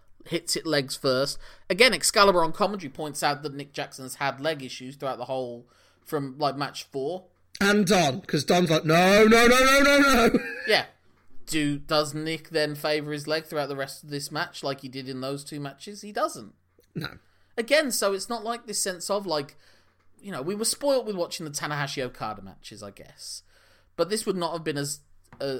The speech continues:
Speaker 1: it wasn't as nourishing a rerun the rivalry, frankly, <laughs> as, uh, that was. But just out of curiosity, Meltzer went, uh, four and three quarters for match one,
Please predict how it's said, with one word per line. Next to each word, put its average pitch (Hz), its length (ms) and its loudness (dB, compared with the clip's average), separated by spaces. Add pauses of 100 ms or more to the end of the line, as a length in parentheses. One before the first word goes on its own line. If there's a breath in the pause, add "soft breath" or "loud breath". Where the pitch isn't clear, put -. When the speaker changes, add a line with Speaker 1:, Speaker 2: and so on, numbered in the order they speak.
Speaker 1:
it 180 120 -8
wasn't 226 320 2
as 160 120 -4
nourishing 147 540 -2
a 123 60 -4
rerun 123 400 -6
the 110 80 -8
rivalry, 107 600 -8
frankly, 110 500 -10 (180)
<laughs> - 160 -16
as, 160 280 -4
uh, 143 340 -2 (400 soft breath)
that 131 240 2
was. 117 440 -10 (340 loud breath)
But 196 120 2
just 214 240 4
out 202 140 10
of 185 60 0
curiosity, 151 580 6
Meltzer 139 460 2
went, 127 360 0
uh, 127 120 4
four 190 240 8
and 202 100 0
three 196 120 0
quarters 151 460 0
for 147 100 -2
match 139 300 -2
one, 117 380 -8